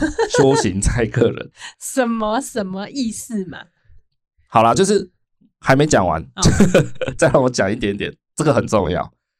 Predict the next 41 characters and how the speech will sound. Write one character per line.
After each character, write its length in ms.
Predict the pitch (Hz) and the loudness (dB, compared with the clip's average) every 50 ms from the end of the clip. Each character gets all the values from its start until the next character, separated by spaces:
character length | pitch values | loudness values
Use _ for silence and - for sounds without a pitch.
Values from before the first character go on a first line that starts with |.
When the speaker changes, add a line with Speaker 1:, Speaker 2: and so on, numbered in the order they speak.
| _ _ _ _ _ _ _ | _ _ _ _ _ _ _
Speaker 2:
就 140 | - 151 | 0 4
是 340 | 147 160 156 143 135 - - _ _ _ _ _ _ _ | 4 6 4 4 2 -2 -8 _ _ _ _ _ _ _
为 180 | _ 135 135 143 | _ 4 4 6
人 160 | 147 139 143 | 6 4 4
师 280 | 143 - - 143 147 151 | 4 2 4 2 2 2
者， 380 | - - 160 - - - - _ _ _ _ _ _ _ _ _ _ _ _ _ _ _ _ | 2 2 2 2 0 -4 -10 _ _ _ _ _ _ _ _ _ _ _ _ _ _ _ _
嗯， 180 | - 107 98 95 | 0 0 2 2
怎 120 | - 98 | 0 0
么 100 | 92 92 | -2 -2
讲？ 340 | 92 92 80 58 57 - - _ _ _ _ _ _ _ _ _ _ _ _ _ _ _ | -4 -4 -6 -6 -8 -14 -20 _ _ _ _ _ _ _ _ _ _ _ _ _ _ _
就 120 | 190 190 | 4 4
我 80 | 170 127 | 4 4
刚 160 | 139 139 156 | 4 2 2
刚 60 | 156 | 2
前 140 | - - 120 | 0 0 2
面 80 | 131 | 2
有 80 | 131 120 | 0 2
讲 200 | 123 - 90 80 | 2 2 2 2
嘛， 180 | 80 71 64 - _ _ _ _ _ _ _ _ - | 0 -4 -6 -8 _ _ _ _ _ _ _ _ 4
我 120 | 135 123 | 4 4
知 140 | 117 123 156 | 6 4 4
道 140 | 156 165 147 | 4 6 6
我 100 | 120 101 | 6 4
今 140 | 95 131 131 | 4 2 2
天 180 | 127 135 123 123 | 2 0 2 2
要 200 | 123 117 113 110 | 4 4 2 2
管 320 | - - 120 95 85 95 | 2 0 2 2 2 2
教 180 | - 139 123 110 | 2 2 2 2
小 240 | 98 - 71 71 | 0 0 -2 -2
孩， 160 | 71 - - 69 | -2 -4 -4 -2
我 140 | - - | 2 2
要 60 | 110 117 | 2 4
当 200 | 120 120 117 120 | 4 2 0 2
黑 300 | 117 - - 123 120 120 | 0 0 0 0 0 0
脸 160 | 117 - 62 | -4 -4 -4
的 80 | 64 71 | -6 -8
角 240 | - - - 55 - | -6 -4 -6 -4 -2
色 220 | - - 113 80 | 0 0 0 0
的 100 | - 76 | 0 -2
时 240 | - - - 67 - | -4 -4 -2 -2 -2
候， 300 | - - - 85 - | 0 0 0 0 -2